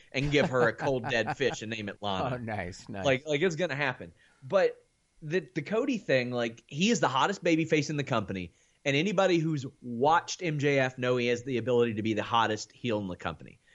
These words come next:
Speaker 1: Now, there's something that went a little under the radar that I am looking forward to. Uh, Cody mentioned a secondary prize, possibly over the next month, for people to fight for.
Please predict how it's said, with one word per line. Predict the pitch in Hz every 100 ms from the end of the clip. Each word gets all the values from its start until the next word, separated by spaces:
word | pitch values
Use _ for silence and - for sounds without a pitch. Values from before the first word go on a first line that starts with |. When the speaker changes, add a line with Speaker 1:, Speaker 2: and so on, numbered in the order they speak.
| _ _ -
Speaker 1:
Now, | 135 131
there's | 120 120
something | - 220 226 269 240
that | 160 156
went | 165 170
a | 139
little | 151 180 -
under | 160 160
the | 139 127
radar | 131 123 117 104 95 87 - _ _ _ -
that | 107 117 - 113
I | 123 131 120 107
am | 113
looking | 104 95 101
forward | 95 98 90 87 85
to. | 87 55 _ _ _ _ _ _ _ -
Uh, | 110 104 - -
Cody | - 247 285 180
mentioned | 151 139 156 147
a | 120 127
secondary | - - 190 214 185 175 165 156 139
prize, | - 117 95 85 71 - - - _ _ _ _ _ _ _ _ -
possibly | - 170 165 160 151 135
over | 135 131
the | 123
next | 123 117 -
month, | 120 107 92 - - _ _ _
for | _ 131
people | 123 120 107 98
to | -
fight | - 98 82
for. | - 78 58